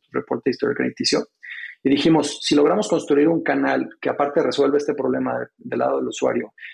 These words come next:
y aparte nos ayuda a traer acreditados a Yo Te Presto, más poder ofrecer distintos productos, eh, desde Zenfi",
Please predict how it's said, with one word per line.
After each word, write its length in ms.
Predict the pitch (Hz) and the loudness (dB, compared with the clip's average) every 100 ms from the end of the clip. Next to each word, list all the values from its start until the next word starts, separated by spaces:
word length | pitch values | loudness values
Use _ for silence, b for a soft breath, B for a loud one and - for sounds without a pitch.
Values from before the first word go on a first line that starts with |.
| B | B
y 60 | 131 | -2
aparte 320 | 127 139 160 | 0 0 0
nos 200 | 143 127 | 0 2
ayuda 280 | 135 143 131 | 2 4 2
a 80 | |
traer 240 | - 123 135 | 0 0 0
acreditados 540 | 139 123 123 127 127 | 0 -2 -2 -4 -2
a 40 | 123 | -4
Yo 120 | 131 | -4
Te 120 | 131 | -6
Presto, 520 | - - 123 - - _ _ | -2 -2 -2 -6 -10 _ _
más 540 | 135 139 151 147 - - B B _ | 0 2 2 -2 -4 -10 B B _
poder 260 | 127 127 | 0 4
ofrecer 580 | 143 143 110 135 127 - _ _ | 4 2 2 2 0 -4 _ _
distintos 440 | 123 - 135 143 147 | -8 -2 -2 -2 -2
productos, 680 | 127 131 131 - - - _ _ _ _ | 0 0 0 -2 -4 -10 _ _ _ _
eh, 420 | 135 127 123 - _ - B B | 0 0 0 -4 _ -20 B B
desde 240 | 131 117 110 | -2 0 0
Zenfi", 500 | 139 131 139 - | 0 0 0 -2